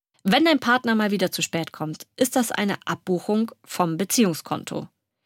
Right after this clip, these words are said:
Nun reicht es nicht einfach aus, wenn er sagt,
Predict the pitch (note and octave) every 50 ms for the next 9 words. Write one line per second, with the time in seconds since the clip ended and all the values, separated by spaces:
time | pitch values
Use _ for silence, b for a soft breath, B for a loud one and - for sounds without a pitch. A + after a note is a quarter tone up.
0 | _ _ _ _ _ _ _ - G#3+ A#3+ D4 E4+ D#4 C4+ A3+ G#3 G#3 G3 - G3
1 | - - F#3 F3+ - - - F3+ F3 - F3 - - - G3 G#3+ F#3+ F#3 F#3+ G3
2 | - - F#3 F3+ F3+ F3+ E3+ F3+ F#3 F#3 F#3 - -